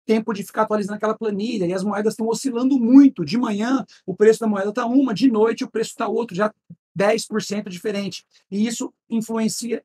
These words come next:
totalmente no valor da sua rig. Agora, toda vez que você abrir, ele já vai atualizar o valor e já vai ter o valor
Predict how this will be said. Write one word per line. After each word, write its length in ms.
totalmente 680
no 100
valor 280
da 80
sua 180
rig. 340
Agora, 540
toda 280
vez 160
que 60
você 220
abrir, 340
ele 160
já 120
vai 120
atualizar 440
o 40
valor 360
e 80
já 100
vai 100
ter 120
o 60
valor 380